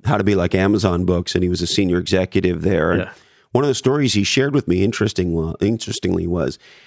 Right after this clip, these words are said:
Speaker 1: at the beginning of the pandemic, as soon as it was clear, you know, that we were in for r-, real trouble here, uh, according to John, uh, Jeff had a big meeting with all of his key folks and said, "Listen, I don't care about the stock price.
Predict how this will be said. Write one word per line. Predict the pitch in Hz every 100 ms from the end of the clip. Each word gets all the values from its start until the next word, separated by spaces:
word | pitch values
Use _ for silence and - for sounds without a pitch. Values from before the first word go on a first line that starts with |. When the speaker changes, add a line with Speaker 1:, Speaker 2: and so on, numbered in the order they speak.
| - _
Speaker 1:
at | - 101
the | 98
beginning | 104 104 135 123
of |
the | 98
pandemic, | - 98 92 95 104 98 -
as | -
soon | 107 107
as | 95
it | 90
was | 101 -
clear, | - 104 98 92 95 _ _ _ -
you | 92
know, | 87
that | -
we | 101
were | 92
in | 95
for | 92 90 87 87 92
r-, | -
real | 92 95 80
trouble | 107 98 101
here, | 95 82 82 - - _ _ _ _ -
uh, | - 92 87
according | 98 - 113 95
to | 90 95 90 82 - -
John, | - 127 107 90 - - - - - _ _ -
uh, | 104 95
Jeff | 95 107
had | 110 101
a | 98 92 90 -
big | 104 120
meeting | 95 113 104 92
with | 95
all | 101 98
of | 98
his | 90
key | - 92
folks | 80 113 107 -
and | 95
said, | 87 95
"Listen, | 104 104 98 80 - _ _
I | 104
don't | 110
care | - 120 113
about | 107 104
the | 98
stock | - 104 98
price. | - 104 95 -